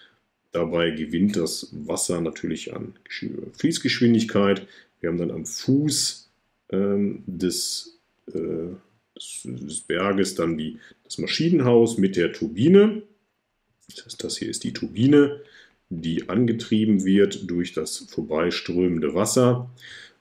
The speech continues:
Ähm, dabei wird ein Generator angetrieben und das, ähm, der erzeugt elektrische Energie, die ins Netz eingespeist wird. Und das Wasser strömt dann in ein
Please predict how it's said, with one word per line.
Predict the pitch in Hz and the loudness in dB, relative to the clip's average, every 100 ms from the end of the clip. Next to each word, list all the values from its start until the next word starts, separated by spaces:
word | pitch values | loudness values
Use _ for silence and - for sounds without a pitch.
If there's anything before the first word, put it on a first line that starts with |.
| - | -8
Ähm, | 82 - 82 | -8 -6 -4
dabei | 90 92 101 95 95 95 85 | 0 2 4 4 6 4 4
wird | 95 | -2
ein | - 85 | 0 -4
Generator | 80 76 76 85 120 123 113 98 | -2 -2 0 2 2 4 2 2
angetrieben | 104 95 - 95 95 101 | 0 0 0 2 2 0
und | 82 82 | -4 -6
das, | - - - _ _ _ _ - | -8 -10 -18 _ _ _ _ -8
ähm, | 87 87 - - | -6 -6 -10 -6
der | 76 76 - _ | -4 -4 -6 _
erzeugt | - - - 85 85 - _ | -12 -10 -2 -2 -2 -6 _
elektrische | 85 85 92 - - | -6 -6 -4 -6 -4
Energie, | 85 80 87 | -2 -2 -4
die | 80 | -4
ins | 73 90 | -2 0
Netz | 139 | 0
eingespeist | - 113 107 - 90 92 - | 0 2 2 0 0 0 2
wird. | 92 95 - - _ - | 0 0 -6 -20 _ -4
Und | 92 | -2
das | 87 - | -2 -2
Wasser | 87 - 104 95 - | -2 2 0 0 -6
strömt | - - 85 87 85 - | -14 -8 0 2 2 0
dann | 80 82 95 95 | 0 2 2 0
in | 85 80 | -6 -6
ein | 80 80 80 78 73 | -6 -4 -2 -4 -8